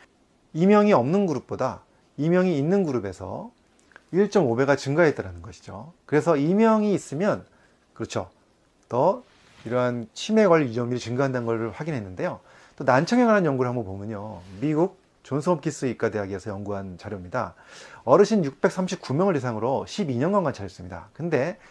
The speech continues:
이분들이 난청 정도를 어떻게 나눴냐면 경도 난청,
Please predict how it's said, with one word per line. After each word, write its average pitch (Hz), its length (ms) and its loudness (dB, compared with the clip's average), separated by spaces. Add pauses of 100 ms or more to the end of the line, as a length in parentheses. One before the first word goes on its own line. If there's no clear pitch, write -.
(180)
이분들이 165 640 0 (560)
난청 151 400 2
정도를 127 340 -2
어떻게 123 160 -2
나눴냐면 104 640 -6
경도 131 280 -2
난청, 123 460 -2